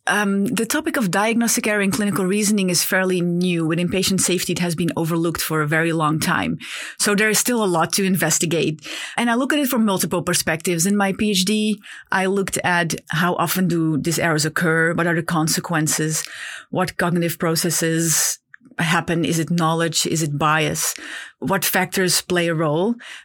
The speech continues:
Um, and so I'm right now working with several of my P H D students, and they all have a different topic. With one P H D student, we really look at how does the process work and how does a good process differ from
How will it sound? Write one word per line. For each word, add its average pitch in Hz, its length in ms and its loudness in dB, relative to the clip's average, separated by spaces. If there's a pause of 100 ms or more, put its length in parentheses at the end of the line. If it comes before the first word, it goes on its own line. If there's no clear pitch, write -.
Um, 196 340 2
and 214 360 0
so 240 200 2
I'm 220 280 0
right 214 200 0
now 214 240 2
working 208 400 2
with 190 180 0
several 196 300 2
of 180 80 0
my 185 120 2
P 185 140 -2
H 165 120 -2
D 190 140 0
students, 233 480 2
and 196 180 2
they 185 100 2
all 214 140 2
have 190 280 0 (140)
a 180 60 -2
different 185 340 0
topic. 220 460 -2 (420)
With 208 140 0
one 247 200 2
P 254 140 4
H 208 100 2
D 196 140 2
student, 190 340 2
we 185 120 2
really 185 200 2
look 180 240 0
at 165 140 -2
how 175 300 2
does 180 220 0
the 151 120 -6 (220)
process 170 340 0
work 156 380 0
and 170 100 0
how 185 320 2
does 170 320 0 (320)
a 190 80 -2
good 254 240 0
process 185 640 0
differ 175 380 0
from 165 440 0